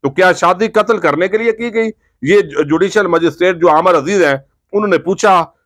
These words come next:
और उन्होंने बताया जी ये पैसे खाता रहा है और मीड-, अ, यहाँ पर मीडिया से तो बदतमीजी हुई है। तो अब ये एक रोजा जिस्मानी रिमांड जो है वो अयाज अमीर का मंजूर किया गया है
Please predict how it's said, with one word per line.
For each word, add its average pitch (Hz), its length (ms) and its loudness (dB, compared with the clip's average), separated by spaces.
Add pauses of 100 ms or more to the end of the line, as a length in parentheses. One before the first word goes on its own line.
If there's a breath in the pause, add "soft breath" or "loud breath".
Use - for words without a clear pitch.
और 220 100 2
उन्होंने 240 240 0
बताया 185 240 2
जी 214 120 -4
ये 214 120 -2
पैसे 208 380 0
खाता 170 340 0
रहा 190 220 2
है 196 120 2
और 170 160 2
मीड-, 170 360 -2
अ, 156 220 2
यहाँ 143 260 0
पर 160 280 -2 (320)
मीडिया 185 320 2
से 180 120 -2
तो 165 120 0
बदतमीजी 160 540 0
हुई 175 280 2
है। 123 160 2 (340)
तो 233 60 0
अब 269 260 2
ये 240 400 0 (160)
एक 285 340 0
रोजा 202 320 2
जिस्मानी 170 480 -2
रिमांड 160 340 0
जो 160 160 0
है 165 320 -2 (300)
वो 170 400 4
अयाज 151 500 2
अमीर 156 260 0
का 151 200 -2
मंजूर 117 380 -4
किया 196 240 -2
गया 202 180 0
है 220 120 -6